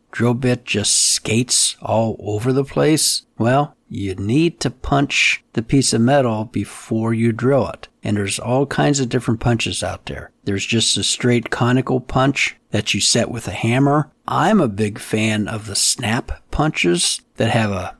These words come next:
a spring built into 'em that you either pull the spring back and release it,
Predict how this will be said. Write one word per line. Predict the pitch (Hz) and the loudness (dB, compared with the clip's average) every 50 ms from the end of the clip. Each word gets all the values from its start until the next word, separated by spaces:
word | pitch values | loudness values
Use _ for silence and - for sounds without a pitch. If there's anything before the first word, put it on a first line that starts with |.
| _ - | _ -10
a | 98 95 - | -6 -4 -2
spring | - - - - - - 117 120 127 139 151 165 160 - - - _ - - | 0 0 0 -2 0 0 2 4 4 4 4 2 2 0 -6 -14 _ -4 0
built | 120 123 120 - - | 2 2 2 2 2
into | 120 131 143 139 139 - - 151 | 2 2 2 2 2 0 2 2
'em | 147 147 156 156 143 | 4 4 4 4 4
that | 113 110 107 101 - - | 2 0 -2 -2 -2 0
you | 110 107 107 | 0 2 4
either | 110 113 110 113 107 101 104 | 4 4 4 2 0 -2 -4
pull | - - 123 123 | -6 -4 -4 -2
the | 117 113 110 | -2 -2 -2
spring | - - - - 117 113 107 101 98 | -2 -4 -2 0 0 2 2 0 0
back | 110 110 113 120 120 - - | -2 -2 0 -2 -2 -2 -2
and | 98 95 | -4 -4
release | 98 98 92 101 117 135 147 - - 147 | -4 -6 -4 0 2 2 2 2 2 2
it, | 147 143 - | 0 -2 -2